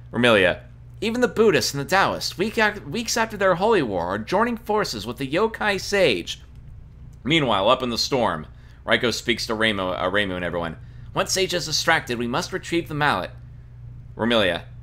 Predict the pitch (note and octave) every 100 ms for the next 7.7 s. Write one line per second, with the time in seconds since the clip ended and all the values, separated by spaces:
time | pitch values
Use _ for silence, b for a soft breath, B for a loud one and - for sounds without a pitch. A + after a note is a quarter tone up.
0 | - - - - - - - - E2 G#2
1 | - C3+ G3+ B3 - G3+ - A#2+ A#2 A#2
2 | B2+ G#3 G#3 F#3 - C#3 G#2 F#2 A#2+ -
3 | D3 B2+ - D#3 E3 D#3+ D3+ D#3+ G#3+ E3+
4 | A#2 C3 - E3 C3 - D3 G#3+ G#3 F3+
5 | F3+ D#3+ D#3 C#3+ D3 C3+ G#2+ G2 B2 B
6 | B B B C3+ C3 D#3 C4 C4 A#3+ A#3
7 | G#3 E3+ E3 D3+ - - G#2+